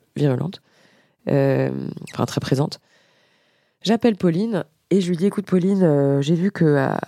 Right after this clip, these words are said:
chez Grazia, euh, le directeur de la publication avait fait l'E N S. Toi, t'as fait l'E N S. On s'est rencontrés à Chez Entrepreneur. On est copines. Viens, on monte un média ensemble. » Et elle m'a dit, « Estelle, euh, j'aurais adoré. Viens, je t'aide comme je peux.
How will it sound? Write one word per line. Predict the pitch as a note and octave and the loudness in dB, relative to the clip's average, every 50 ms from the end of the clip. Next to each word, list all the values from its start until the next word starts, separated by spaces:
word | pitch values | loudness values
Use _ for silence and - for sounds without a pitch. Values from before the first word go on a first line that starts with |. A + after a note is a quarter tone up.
| - _ _ _ | -12 _ _ _
chez | - - - E3 | -6 -4 -2 0
Grazia, | D3 D3+ D#3 E3 D3+ D3 D3+ D#3 D#3+ - - - - - - | 2 2 2 2 0 -2 -2 -2 -2 -4 -6 -10 -12 -12 -14
euh, | D3 - - - _ _ _ | -14 -14 -14 -18 _ _ _
le | - D#3 | -8 -6
directeur | D3+ D3+ D#3 D3+ D#3 E3+ E3+ | -4 -4 -6 -6 -6 -4 -4
de | E3 | -4
la | D3 | -4
publication | D3 D3 C#3+ D#3 D3+ D3+ D3 - E3+ | -4 -6 -10 -6 -4 -4 -2 -2 -2
avait | E3+ D#3 | -4 -4
fait | C#3 - D3 | -2 -2 0
l'E | C#3+ C#3+ | 2 2
N | C3+ C3+ C#3 | 2 2 2
S. | D#3 E3+ | 0 0
Toi, | - D#3+ | -2 -2
t'as | D3 - C3+ | 0 0 0
fait | - - D3+ | 2 2 2
l'E | C#3+ | 2
N | C3+ C3+ C3+ | 2 2 0
S. | C#3 D#3+ D#3+ | -2 -2 -2
On | D#3 D3 | -6 -6
s'est | - - | -4 -4
rencontrés | C3+ C#3+ - D#3+ - - D#3+ | -4 -4 -4 -6 -4 -4 -4
à | |
Chez | D3+ - - - D#3 | -4 -4 -6 -6 -6
Entrepreneur. | - - - - D3 C#3+ D#3 E3 - - | -6 -8 -4 -2 0 0 0 0 -2 -2
On | F3+ F3+ | -2 -2
est | F3 | 0
copines. | E3 - D#3+ D3+ - E3+ E3+ F#3 - _ _ _ _ - | 0 -2 -2 -2 -2 -4 -6 -6 -10 _ _ _ _ -4
Viens, | D3+ E3 F#3 | 0 0 0
on | F3 | 0
monte | E3 D#3 D3+ D#3 | 0 -2 -4 -4
un | C#3+ | -4
média | C#3+ D3 C#3 C#3+ C3+ | -4 -4 -4 -4 -4
ensemble. » | C3+ C3 - - E3+ F#3+ G#3+ - _ _ _ _ _ _ _ _ _ _ | -6 -6 -8 -8 -8 -8 -10 -14 _ _ _ _ _ _ _ _ _ _
Et | - E3 | -2 0
elle | D#3+ D3+ | 2 2
m'a | D3 C#3+ C#3+ | 2 0 0
dit, « | D3+ E3 | -2 -4
Estelle, | D#3+ - - F3 F3 E3+ | -6 -4 -2 -2 0 0
euh, | D#3 C#3+ C#3 C3+ - - | 0 0 0 -2 -2 -4
j'aurais | - D3 D#3 D3 D3 - - | -4 -2 -2 -2 0 0 0
adoré. | E3 E3+ D#3+ D#3+ D#3 D3 D3+ D3+ E3 | 0 2 2 2 2 2 0 0 -2
Viens, | D#3+ D3 D3+ E3 D#3+ | -2 -2 -2 -2 0
je | D#3 | 0
t'aide | - D#3+ D3+ | -2 -2 0
comme | - F3 E3 D#3+ | 0 -2 0 0
je | D3+ D#3+ | 0 -2
peux. | D3+ - D3+ D3+ E3 G#3+ | 0 0 -2 -2 -2 -4